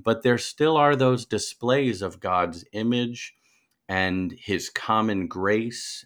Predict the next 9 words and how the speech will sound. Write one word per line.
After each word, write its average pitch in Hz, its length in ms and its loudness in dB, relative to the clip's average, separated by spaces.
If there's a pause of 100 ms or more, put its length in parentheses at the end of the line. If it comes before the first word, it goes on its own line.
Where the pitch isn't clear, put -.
and, 98 320 -4
and 98 340 -6
we 107 160 -6
can 123 160 -2
appreciate 123 720 -2
that 69 220 -4
in 67 100 -12
people. 80 400 -8
And 101 220 -4